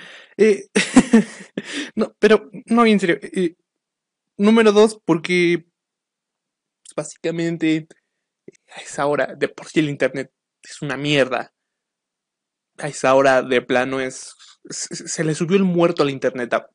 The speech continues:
a partir de esa hora. Entonces, a partir de ahora, a las dos de la tarde en Twitch, todos los días,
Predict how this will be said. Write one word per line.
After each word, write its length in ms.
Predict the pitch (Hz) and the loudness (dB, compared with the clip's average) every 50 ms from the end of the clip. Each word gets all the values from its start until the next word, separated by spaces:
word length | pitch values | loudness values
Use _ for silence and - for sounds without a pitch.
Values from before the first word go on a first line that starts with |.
| _ | _
a 80 | - - | -20 -14
partir 300 | - 123 - - - 127 | -12 -12 -12 -10 -12 -10
de 100 | 131 120 | -8 -8
esa 220 | 117 - - 104 | -10 -8 -10 -12
hora. 180 | - - - _ _ _ _ _ _ _ _ _ _ _ _ _ | -12 -12 -18 _ _ _ _ _ _ _ _ _ _ _ _ _
Entonces, 340 | _ - 139 147 143 139 131 | _ -12 -8 -8 -6 -6 -6
a 100 | 120 - | -4 -2
partir 320 | 123 123 - 147 151 170 | -4 -2 0 -2 -2 0
de 80 | 180 185 | 2 2
ahora, 240 | 190 190 190 185 - - - - - _ - | 2 2 2 -2 -4 -8 -20 -20 -20 _ -6
a 100 | 180 170 | -4 -2
las 360 | 170 175 185 175 - - _ - | -2 -2 -4 -6 -8 -12 _ -12
dos 360 | 175 165 151 185 208 196 180 | -10 -8 -8 -6 -6 -4 -2
de 80 | 196 | -2
la 120 | 180 180 180 | -2 -4 -4
tarde 300 | - 190 190 180 190 190 | -6 -6 -4 -4 -6 -6
en 240 | - 185 170 170 - | -6 -8 -8 -8 -10
Twitch, 560 | _ - - 233 208 160 - - - - _ - | _ -6 -4 -4 -4 -4 -6 -10 -12 -10 _ -2
todos 420 | - 190 180 180 175 165 - - _ _ | -2 -2 -2 -2 -6 -8 -8 -16 _ _
los 440 | - 180 185 175 165 160 156 - _ _ _ _ _ _ _ _ _ _ | -8 -4 0 0 0 0 -2 -8 _ _ _ _ _ _ _ _ _ _
días, 880 | 170 156 151 180 175 160 143 - - - - - - - - - - | -12 -6 -4 -2 0 0 0 -2 -4 -16 -18 -20 -20 -20 -20 -20 -20